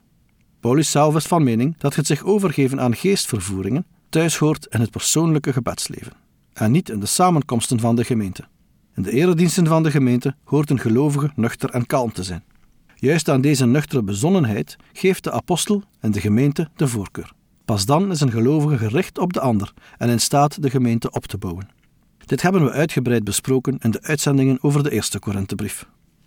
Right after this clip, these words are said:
Twee Korinthe vijf, versen veertien en vijftien. Want de liefde van Christus dringt ons, die tot dit oordeel gekomen zijn. Als één voor allen gestorven is, dan zijn zij allen gestorven. En hij is voor allen gestorven, opdat zij die leven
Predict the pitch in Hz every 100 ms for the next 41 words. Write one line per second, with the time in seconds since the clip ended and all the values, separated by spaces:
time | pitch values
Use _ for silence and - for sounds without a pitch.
0 | _ _ _ _ - 190 175 165 131 123
1 | 120 127 - 120 104 98 - 113 - 113
2 | 107 104 92 - - _ _ _ _ _
3 | _ 151 160 175 165 226 190 156 123 160
4 | - 131 113 123 127 101 90 - - _
5 | _ _ _ - 147 135 139 185 175 151
6 | 151 143 127 117 - 123 104 98 90 -
7 | _ _ _ _ _ - 104 - 165 202
8 | 185 190 160 170 165 170 - 120 123 120
9 | - - _ _ - 104 104 127 156 151
10 | 156 - 131 107 82 110 - 113 110 -
11 | _ _ - 107 139 135 - - 156 208
12 | 208 - 127 120 156 - - 123 117 -
13 | 190 202 196 135 143 170